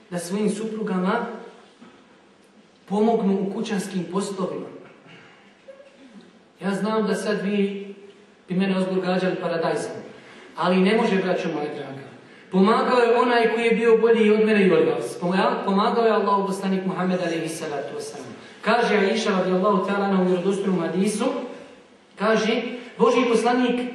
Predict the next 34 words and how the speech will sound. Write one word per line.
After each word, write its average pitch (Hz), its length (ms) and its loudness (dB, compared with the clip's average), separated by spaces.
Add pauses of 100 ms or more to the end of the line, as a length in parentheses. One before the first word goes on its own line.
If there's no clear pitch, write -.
(360)
usluživao 247 600 0
bi 247 60 2
svoju 254 340 -2
porodicu. 233 580 2 (360)
Usluživao, 254 640 -2
on 294 160 2
bi 277 120 -4
njih 277 180 -4
pazio. 196 340 -2 (540)
On 269 180 -6
bi, 277 320 -6 (120)
znači, 220 640 -4 (340)
onaj, 208 440 -2
radio 220 400 2
kućanske 208 380 -2
poslove. 202 280 -2
Kaže, 240 220 0
a 226 100 0
kada 226 140 2
je 214 60 4
izučio 220 360 0
ezan, 214 300 0
otišao 180 300 -6
bi 160 120 -8
u 170 60 -12
džamiju. 151 340 -10 (1600)
Poslanik, 285 640 2
poslanik, 330 640 2 (640)
ali 233 220 0
je 240 120 -2
pomagao 247 420 2
u 233 180 0
kućanskim 202 360 -2
poslovima. 165 500 -8